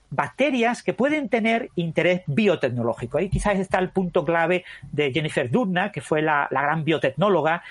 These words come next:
detrás de, eh, los trabajos de, de, eh, las secuencias crispr, ¿no? Como, como técnica de edición, ¿no? Ella fue la gran mente pensante biotecnóloga, ¿eh? Entonces la idea es, eh, el gran problema biotecnológico a resolver es el cambio climático,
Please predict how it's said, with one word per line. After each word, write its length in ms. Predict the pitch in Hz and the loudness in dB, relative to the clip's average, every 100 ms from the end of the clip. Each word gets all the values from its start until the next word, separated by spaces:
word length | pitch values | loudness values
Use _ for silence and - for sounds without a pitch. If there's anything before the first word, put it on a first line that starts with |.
| - - | -14 -6
detrás 440 | 139 151 151 139 | -4 0 -2 0
de, 280 | 156 151 165 - - - | 0 0 -2 -10 -10 -4
eh, 320 | 127 127 123 | -2 -2 -2
los 140 | 135 | -2
trabajos 440 | - 135 143 165 143 | 0 0 2 0 2
de, 360 | 139 127 120 107 - - - _ _ _ - - | 2 2 0 -2 -8 -12 -20 _ _ _ -16 -8
de, 560 | 143 135 131 131 127 120 - - - | -2 0 2 2 2 -2 -10 -20 -6
eh, 400 | - 123 117 117 | -2 0 0 0
las 160 | 117 - | 0 0
secuencias 340 | - 151 135 | 0 0 0
crispr, 460 | - 185 - 104 - | 2 0 0 -6 -2
¿no? 100 | 180 | 0
Como, 320 | 190 127 127 120 | 0 0 0 0
como 160 | 123 | 0
técnica 300 | 151 147 139 | 0 2 0
de 80 | 120 | 2
edición, 420 | 120 - 127 95 131 | 0 0 0 0 -2
¿no? 80 | |
Ella 120 | 165 135 | -2 2
fue 140 | 147 | 2
la 40 | |
gran 200 | 135 147 | 2 2
mente 260 | 147 160 147 | 0 2 2
pensante 440 | 135 127 147 139 | 0 0 -2 0
biotecnóloga, 640 | 127 123 123 127 117 104 110 - - | 0 0 0 0 0 -2 -8 -12 -4
¿eh? 120 | 277 - - - - - | -4 -6 -14 -10 -10 -4
Entonces 220 | 170 226 359 | 0 4 4
la 80 | |
idea 340 | 320 285 262 208 | 4 4 4 4
es, 300 | 151 - - - - - | 2 -2 -10 -12 -18 -4
eh, 680 | 180 170 175 170 170 170 175 | 0 2 4 4 4 2 0
el 80 | 170 | 0
gran 160 | 185 240 | 2 2
problema 200 | 285 226 | 2 2
biotecnológico 680 | 254 247 233 262 233 220 | 2 2 2 2 2 2
a 40 | 160 | 0
resolver 420 | 151 208 269 370 | 2 2 4 2
es 80 | 220 | 0
el 80 | 156 | -2
cambio 200 | 127 131 | -2 -2
climático, 420 | 170 262 - 123 | 0 0 -2 -8